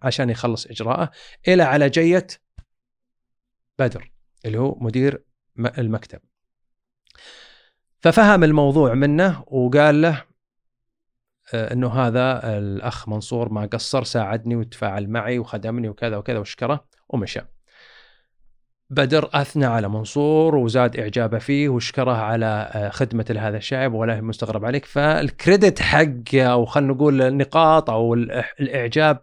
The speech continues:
في، في منصور جالس يزيد.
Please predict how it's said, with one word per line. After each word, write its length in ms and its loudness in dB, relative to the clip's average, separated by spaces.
في، 400 -2
في 260 0
منصور 420 2
جالس 560 2
يزيد. 340 0